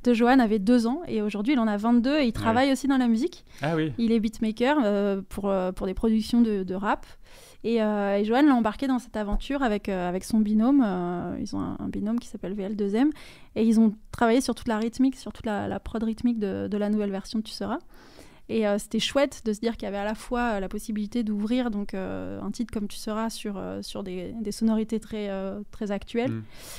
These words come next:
Speaker 1: Et à la fois de se dire qu'il y avait ce geste de transmission avec le, le fils de Johan. Euh, donc c'était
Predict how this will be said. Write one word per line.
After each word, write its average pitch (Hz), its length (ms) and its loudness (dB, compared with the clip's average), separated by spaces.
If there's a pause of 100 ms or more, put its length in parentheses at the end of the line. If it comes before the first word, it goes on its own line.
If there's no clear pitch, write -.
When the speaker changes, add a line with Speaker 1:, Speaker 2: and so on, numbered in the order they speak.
(140)
Speaker 1:
Et 226 100 2
à 208 60 2
la 196 140 0
fois 247 180 0
de 214 60 -4
se - 80 -2
dire 214 160 -4
qu'il - 80 -4
y - 20 0
avait 202 140 0
ce 220 160 -4
geste 220 260 -2
de 196 100 -4
transmission - 600 -4
avec 180 240 -4
le, 170 220 -4
le 190 100 -6
fils 202 260 -10
de 190 100 -4
Johan. 202 280 -6
Euh, 196 160 -8 (240)
donc 196 160 -8
c'était 196 320 -10